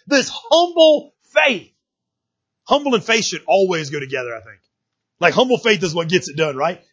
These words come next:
David owns his suffering because of his own sin. He, he doesn't shy away from it.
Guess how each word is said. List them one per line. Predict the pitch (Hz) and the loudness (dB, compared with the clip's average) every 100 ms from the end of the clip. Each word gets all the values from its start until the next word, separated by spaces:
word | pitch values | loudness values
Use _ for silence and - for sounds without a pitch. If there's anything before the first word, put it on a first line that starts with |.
| - | 2
David | 254 254 214 | 2 4 2
owns | 262 240 | 2 0
his | 247 | -2
suffering | 269 214 240 | -2 -2 -4
because | 214 214 190 | 0 0 0
of | |
his | 175 | -2
own | 190 247 | -2 -2
sin. | - 220 214 214 - | -4 -2 -4 -4 -2
He, | 214 | 0
he | 220 | 4
doesn't | 247 247 | 2 2
shy | 240 | 2
away | 208 196 | 2 0
from | 190 190 | -2 -6
it. | 214 | -6